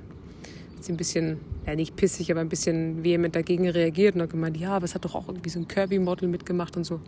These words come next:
Ich bin aber bei meiner Meinung geblieben. Und das sind schon so Momente, wo ich tatsächlich stolz auf mich bin, da schon dabei zu bleiben. Oder Sarah dann in dem Moment für gewisse Dinge zu verteidigen, ohne dass ich, weil ich ja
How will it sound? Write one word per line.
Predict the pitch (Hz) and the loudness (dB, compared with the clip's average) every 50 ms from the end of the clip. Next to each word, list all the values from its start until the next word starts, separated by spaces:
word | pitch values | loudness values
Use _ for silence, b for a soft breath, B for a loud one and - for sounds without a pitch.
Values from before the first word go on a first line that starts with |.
| B B B B B B B B B B B B B B B - - | B B B B B B B B B B B B B B B -14 -14
Ich | - - | -2 2
bin | - 269 | 2 4
aber | 294 277 233 | 6 6 4
bei | 202 208 190 | 4 4 4
meiner | 185 180 175 180 180 | 6 6 6 4 4
Meinung | 170 165 170 175 175 | 4 2 2 0 0
geblieben. | 165 160 - - 180 175 156 165 165 185 - | -2 -4 -4 -4 -4 -2 -2 -4 -6 -4 -2
Und | 196 185 - | 0 2 2
das | 226 - | 4 6
sind | 285 247 - | 4 4 4
schon | - 233 208 196 | 4 4 4 4
so | 190 | 4
Momente, | 185 175 185 180 180 196 214 208 208 180 175 | 4 4 4 4 6 4 4 4 2 0 0
wo | 180 | 0
ich | 175 - | -2 -2
tatsächlich | - 180 180 - 196 175 202 196 185 - - - - - - - - - - - - - - - - B B B B B B B B B B B B - - - - - | -4 -6 -4 -2 -2 2 2 2 2 2 -2 -8 -14 -16 -16 -16 -18 -16 -18 -16 -16 -14 -14 -14 -14 B B B B B B B B B B B B -16 -16 -16 -14 -8
stolz | - - 226 262 294 - | 0 2 2 4 4 2
auf | 247 185 | 2 2
mich | 190 180 165 - | 2 0 0 2
bin, | - 185 180 202 208 220 - - - - - - | 2 2 4 4 2 0 -4 -8 -14 -16 -4 0
da | - 175 180 202 | 2 2 4 2
schon | - - 202 180 | 4 4 4 4
dabei | 175 156 170 170 165 | 4 4 2 2 0
zu | - 165 | 0 -2
bleiben. | 160 170 165 165 156 160 151 151 - - - | 0 2 2 2 0 -2 -4 -8 -10 -8 -4
Oder | - 190 185 185 175 170 170 175 175 - - - - | 0 2 4 4 4 4 2 0 -4 -10 -14 -14 -6
Sarah | - - 180 185 185 180 180 | -2 2 4 4 4 2 0
dann | 165 170 170 | 0 0 0
in | 170 165 | 0 0
dem | 180 175 | 2 2
Moment | 180 175 175 170 160 | 2 2 2 2 0
für | - - - 190 185 | -4 -2 2 2 2
gewisse | 175 180 175 175 - 170 | 4 4 2 2 2 2
Dinge | 185 175 180 175 | 4 4 4 2
zu | - - - | 0 -2 -4
verteidigen, | - 175 - - 185 196 196 185 180 170 165 | -4 -4 -2 0 0 0 2 0 0 0 0
ohne | 190 190 185 | 0 0 2
dass | 170 170 - - | 0 0 0 -2
ich, | 175 - - B B B B B B B B B B B B - | -2 -4 -4 B B B B B B B B B B B B -4
weil | 175 175 | -2 -2
ich | 165 - - | 0 0 2
ja | 165 160 160 - | 2 2 2 0